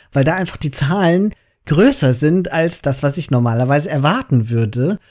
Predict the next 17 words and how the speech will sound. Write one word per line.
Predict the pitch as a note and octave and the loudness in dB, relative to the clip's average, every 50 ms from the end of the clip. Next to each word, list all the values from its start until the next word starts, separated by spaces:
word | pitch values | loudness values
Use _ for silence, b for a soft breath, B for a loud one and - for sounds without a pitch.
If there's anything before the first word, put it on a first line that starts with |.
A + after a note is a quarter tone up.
| b b | b b
Und | - G3+ D3 - C3+ | -2 0 0 2 2
das | D#3 G3+ G#3+ - - - - | 0 -2 0 -2 -4 -2 0
ja, | C3+ A#2+ B2 C3+ D#3 G3 | 0 2 2 2 0 0
obwohl | - D3+ B2+ A#2 B2 C#3 D3+ G3+ C4 C4+ F#3 C#3+ - | 0 -2 -2 -2 -2 0 0 2 4 2 2 0 -4
ich | - D#3 F#3 G3+ - - - - _ _ | -4 -4 -4 -4 -6 -8 -14 -18 _ _
extra | - - - - - - - G3+ G#3+ | -4 -4 -2 -4 -6 -4 -2 -2 -2
Ressourcen | F3+ F#3+ F3 - - F3 D#3+ C#3+ - - B2+ A#2+ - _ | 0 -2 -2 -2 -2 -2 -2 -2 -2 -4 -8 -10 -8 _
ausgegeben | - G3+ B3 B3 A#3+ - - B2+ A#2 B2+ A#2 A2 B2 C3 A#2+ | 0 2 2 2 0 -2 -6 -10 -10 -10 -12 -10 -6 -4 -2
habe, | A#2+ B2+ B2+ C#3 C#3+ | -2 -2 -2 -2 -4
um | C#3 C#3 - D3+ D3+ D3+ D3 - | -6 -4 -2 0 0 0 -2 -2
diese | - B2+ A#2+ A#2 A#2 A#2+ A#2 A#2 A2+ - _ _ _ _ _ _ _ _ | -2 -2 -2 0 0 0 0 0 -2 -4 _ _ _ _ _ _ _ _
Eco-Upgrades | G#3+ A3+ A3 - - C#3 C3+ C3+ - A#2+ B2+ - - - B2 B2 C3+ C#3+ E3+ - - - - | -4 -4 -4 -2 0 0 0 2 0 -2 -6 -6 -2 0 0 2 2 0 -2 -4 -8 -8 -6
zugegebenermaßen | - - - C#3+ C3 C3 B2 B2+ B2+ B2 B2 B2+ B2 A#2+ A#2 A#2+ A2+ - A2 | -4 -2 0 0 0 0 2 2 0 2 2 2 2 2 2 0 -2 -2 0
sehr | A#2+ B2 | 0 0
günstig | A2+ - D3+ E3+ E3 - - C3+ A2+ - - | 2 2 2 2 2 0 -2 -4 -4 -4 -4
zu | - C#3+ | -6 -6
erforschen. | C3 C3+ - - E3+ D#3+ C#3 - G2+ - - | -6 -6 -6 -6 -6 -6 -8 -10 -16 -20 -20